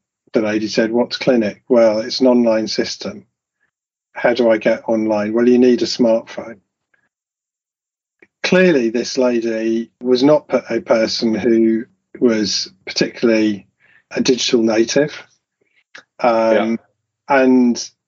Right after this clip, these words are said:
Speaker 1: w-, within one fell swoop, you kind of opened up some of the issues around the digitization of healthcare,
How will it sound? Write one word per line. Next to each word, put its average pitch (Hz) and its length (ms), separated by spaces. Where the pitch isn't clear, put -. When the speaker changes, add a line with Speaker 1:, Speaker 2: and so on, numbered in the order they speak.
Speaker 1:
w-, 143 440
within 135 400
one 147 220
fell 131 380
swoop, 120 580
you 127 180
kind 131 380
of 117 100
opened 131 440
up 113 360
some 135 260
of 123 80
the 120 180
issues 104 680
around 110 800
the 117 100
digitization 110 960
of 101 80
healthcare, 113 600